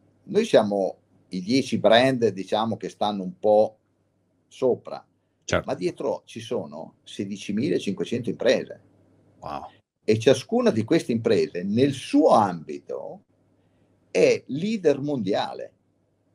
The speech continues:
Speaker 1: Cioè, se io devo fare le viti in titanio, c'ho Poggi Pollini a, a Bologna, che li fa per me, li fa per Ferrari, li fa per, ma li fa per tutti.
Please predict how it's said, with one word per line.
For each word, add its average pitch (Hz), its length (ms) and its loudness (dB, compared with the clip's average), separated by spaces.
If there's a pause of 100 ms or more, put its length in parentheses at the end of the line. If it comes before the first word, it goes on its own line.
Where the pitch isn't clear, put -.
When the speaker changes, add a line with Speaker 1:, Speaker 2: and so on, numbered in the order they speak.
(140)
Speaker 1:
Cioè, - 160 -6
se 160 140 -4
io 226 180 -2
devo 139 160 4
fare 151 340 0
le 117 220 -4
viti 147 380 -6
in 117 120 -6
titanio, 92 840 -4 (640)
c'ho 160 320 2
Poggi 190 360 2
Pollini 120 760 -6
a, 73 380 -10
a - 100 -16
Bologna, 151 680 6
che - 120 -6
li 87 100 -6
fa 87 200 -4
per 87 200 -8
me, 101 280 0
li 101 120 -6
fa 90 200 -6
per 90 200 -10
Ferrari, 151 560 -8
li 123 80 -10
fa 82 220 -10
per, - 320 -14
ma 110 100 -14
li 147 80 -10
fa 220 140 -4
per - 160 -2
tutti. - 420 -12